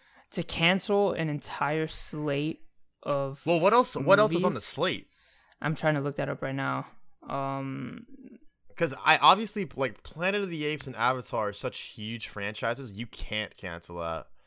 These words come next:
Speaker 2: Um, but, I mean, I, if they're maybe, like, canceling, like, small movies here and there, like, yeah, that sucks. Um,
Speaker 1: Okay, so
Speaker 2: but
Speaker 1: I know,
Speaker 2: I don't
Speaker 1: well,
Speaker 2: know.
Speaker 1: actually, one of the ones that really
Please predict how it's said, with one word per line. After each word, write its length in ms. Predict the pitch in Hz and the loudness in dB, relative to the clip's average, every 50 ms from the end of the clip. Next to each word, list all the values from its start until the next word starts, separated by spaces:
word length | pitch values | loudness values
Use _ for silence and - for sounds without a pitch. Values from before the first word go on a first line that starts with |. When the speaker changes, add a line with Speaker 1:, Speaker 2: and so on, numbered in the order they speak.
| _ _ _ _ _ _ _ _ _ _ _ _ _ _ - | _ _ _ _ _ _ _ _ _ _ _ _ _ _ -4
Speaker 2:
Um, 840 | 101 107 107 107 104 107 104 101 101 98 98 95 92 92 87 78 - - - - - _ _ _ _ _ - 107 - | -2 0 0 2 2 2 2 0 0 -2 -4 -8 -8 -10 -10 -12 -14 -16 -18 -20 -20 _ _ _ _ _ -18 -10 -4
but, 320 | - 131 127 117 - - - - - | 0 0 0 0 -2 -4 -10 -16 -6
I 100 | - 143 | -4 -2
mean, 200 | 143 147 139 135 | -2 0 -2 -2
I, 120 | 110 117 120 - | 0 -2 -2 -2
if 140 | 123 120 - | -4 -6 -2
they're 160 | - 143 147 147 | 0 0 0 0
maybe, 420 | 147 135 135 139 131 147 151 147 | -2 -2 -2 -2 -2 -2 -2 0
like, 180 | 139 123 110 104 | 0 0 -2 -6
canceling, 800 | - - 117 117 123 117 - - 127 127 127 123 123 123 117 110 | -10 -6 -4 -4 -4 -4 -4 -6 -6 -4 -4 -4 -4 -4 -6 -2
like, 320 | 101 101 95 87 90 - | -2 -2 -2 -2 -6 -8
small 760 | - - - - - - - 110 101 95 98 101 104 107 107 107 | -6 -4 -4 -2 -2 -4 -4 -2 0 2 4 4 4 4 4 2
movies 520 | 104 98 101 104 98 101 107 107 104 95 | 0 -4 -4 -4 -4 -6 -6 -6 -6 -6
here 260 | 95 98 98 98 95 | -8 -6 -6 -4 -4
and 140 | 95 92 90 | -4 -4 -4
there, 260 | 90 90 90 92 101 | -4 -2 -2 -2 -2
like, 180 | 98 90 87 87 | -2 -4 -6 -6
yeah, 240 | 90 92 87 82 80 | -2 0 2 2 2
that 160 | 85 90 - | 2 0 -2
sucks. 880 | - - - - - - 80 92 110 135 - - - - - - - - - - - - _ _ - - | -4 -4 -4 -4 -2 0 2 2 2 0 -2 -8 -12 -10 -10 -12 -12 -14 -18 -20 -20 -20 _ _ -6 -2
Um, 720 | 101 101 98 95 92 90 85 85 82 80 80 76 78 85 - - _ _ _ _ _ _ _ _ _ _ _ - - | 0 2 2 2 2 2 2 0 -2 -4 -10 -14 -16 -18 -20 -20 _ _ _ _ _ _ _ _ _ _ _ -20 -8
Speaker 1:
Okay, 220 | - 165 151 143 | -6 -4 -4 -4
so 260 | - - - 160 151 151 | -4 -2 0 2 2 4
Speaker 2:
but 40 | 147 | 2
Speaker 1:
I 120 | - 151 | 2 0
know, 180 | 160 165 185 208 | 2 2 2 2
Speaker 2:
I 40 | - | 2
don't 200 | 185 226 214 - | 0 -2 0 0
Speaker 1:
well, 120 | 185 - | 0 4
Speaker 2:
know. 60 | - | 4
Speaker 1:
actually, 320 | 170 196 190 - 190 185 175 | 4 2 2 2 0 0 2
one 160 | 175 196 220 | 4 4 4
of 40 | 233 | 4
the 60 | 214 | 4
ones 280 | 175 170 180 190 165 156 | 4 4 4 4 4 2
that 160 | 160 156 156 | 0 0 0
really 600 | 151 156 156 160 160 160 160 156 151 - - | 0 -2 -2 0 0 -2 -2 -4 -6 -8 -12